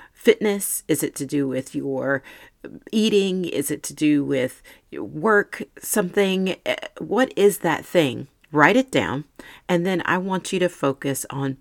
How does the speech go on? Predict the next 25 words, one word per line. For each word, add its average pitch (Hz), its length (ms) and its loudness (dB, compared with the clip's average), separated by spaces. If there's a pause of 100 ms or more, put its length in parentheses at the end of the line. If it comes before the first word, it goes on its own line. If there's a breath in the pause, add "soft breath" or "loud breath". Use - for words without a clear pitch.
(100)
moving 139 540 2 (100)
forward. 120 640 -4
Commit 160 540 0 (200)
to 165 140 -2
moving 131 480 -4
forward, 123 460 -6
and 123 160 -8
that 143 180 2
is 151 180 -6
through 131 340 -2 (460 loud breath)
decision 135 520 0
making, - 460 -10 (120)
right? 143 340 2
So, 151 340 4 (480 loud breath)
i-, 127 180 -4
if 165 200 2
you 196 380 0
do 160 340 4
nothing 185 500 2
else - 500 -4 (220)
from 160 260 2
this 160 180 0
podcast, 135 720 -6 (100)
it 156 160 2
is 143 280 0